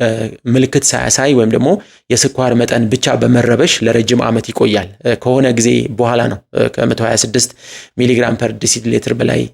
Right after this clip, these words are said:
ሲሆን ወይም ደግሞ በተለያዩ የጤና ምርመራዎች ስንመረመር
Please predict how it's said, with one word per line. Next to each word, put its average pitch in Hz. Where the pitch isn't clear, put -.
ሲሆን 131
ወይም 113
ደግሞ 120
በተለያዩ 117
የጤና 117
ምርመራዎች 117
ስንመረመር 123